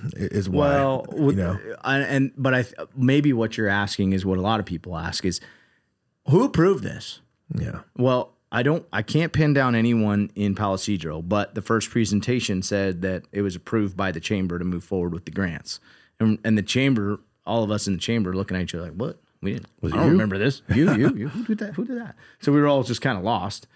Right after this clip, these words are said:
Speaker 2: on it. Um, so that, I don't know that we'll ever get to the bottom of, but someone spoke out of turn.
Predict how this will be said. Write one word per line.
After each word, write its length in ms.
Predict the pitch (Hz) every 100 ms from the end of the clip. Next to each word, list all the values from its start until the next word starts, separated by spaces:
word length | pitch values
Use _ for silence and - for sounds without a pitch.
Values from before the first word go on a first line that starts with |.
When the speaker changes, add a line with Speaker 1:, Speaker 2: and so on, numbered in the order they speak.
| - - _ 117
Speaker 2:
on 160 | 107
it. 160 | 101 - _ _ _ 117
Um, 320 | 110 104 101
so 160 | - 113
that, 260 | 147 143 -
I 80 |
don't 120 | 123 120
know 100 | 104
that 80 |
we'll 240 | 98 80 107
ever 160 | 104
get 140 | 98 92
to 80 | 90
the 80 |
bottom 340 | 90 107 104 95
of, 180 | 87 - _
but 320 | 143 110 - _ _ _
someone 340 | - 147 151
spoke 320 | 107 107 92 95
out 100 | 87
of 80 |
turn. 340 | - 82 82